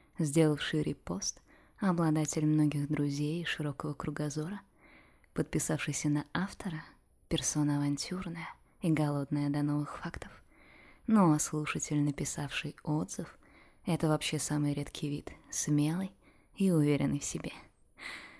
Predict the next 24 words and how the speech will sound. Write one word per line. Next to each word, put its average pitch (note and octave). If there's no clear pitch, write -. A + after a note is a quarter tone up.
Не G3
знаю, D3+
миф D#3+
это D3+
или C#3+
правда, E3
но G3
буду E3
рада, D3+
если D3+
вы D3+
захотите C#3+
проверить C#3+
самостоятельно. D#3+
С -
вами G3
я, F3+
Камила D3+
Лысенко, F#3+
и E3+
мы D#3+
продолжаем C#3+
свое C#3
путешествие -